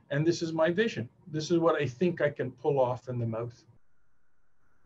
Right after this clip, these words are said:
And then I drew a sheet of plastic over it, acetate, vacuum form, and that will help in making my provisionals.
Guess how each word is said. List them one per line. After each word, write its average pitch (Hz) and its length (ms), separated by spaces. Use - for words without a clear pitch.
And 143 140
then 143 100
I 135 120
drew 143 340
a 147 40
sheet 139 280
of 123 200
plastic 131 640
over 127 300
it, 156 140
acetate, 143 640
vacuum 135 380
form, 165 400
and 131 120
that 151 160
will 147 140
help 143 380
in 135 120
making 135 320
my 127 180
provisionals. 117 840